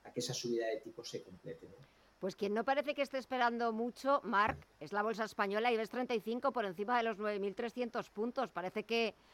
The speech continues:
Speaker 2: ahora, eh, el ibex treinta y cinco no tiene techo, sigue subiendo.
Speaker 1: <laughs> Sí, la verdad que en Total Return con los dividendos están en sus máximos de
Speaker 2: Sí.
Speaker 1: hace muchos años.
Speaker 2: Mm.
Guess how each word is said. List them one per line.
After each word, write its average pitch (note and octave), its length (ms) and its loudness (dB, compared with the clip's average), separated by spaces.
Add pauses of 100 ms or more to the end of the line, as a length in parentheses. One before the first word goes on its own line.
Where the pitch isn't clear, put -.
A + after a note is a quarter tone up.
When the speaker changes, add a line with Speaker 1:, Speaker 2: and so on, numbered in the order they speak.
(260)
Speaker 2:
ahora, G#3+ 800 10
eh, G3 240 0
el G#3+ 140 2
ibex A3 180 2
treinta A3+ 220 0
y A3 40 4
cinco B3+ 280 0
no D4+ 100 2
tiene G3 240 0
techo, F3 540 0
sigue A#3+ 280 -2
subiendo. F#3 520 0 (800)
Speaker 1:
<laughs> - 260 -2 (920)
Sí, - 60 10
la C#3 160 12
verdad D3+ 220 12
que E3 100 10
en D3+ 200 4
Total C#3 280 4
Return C#3 280 0
con C3+ 160 0
los B2 100 2
dividendos B2 500 0
están A2 300 -10
en A2 80 -14
sus - 260 -16
máximos E3 400 -2
de E3 60 -2
Speaker 2:
Sí. D#3+ 60 0
Speaker 1:
hace D#3 180 -10
muchos - 280 -10
años. A3 460 -2
Speaker 2:
Mm. F3 120 -8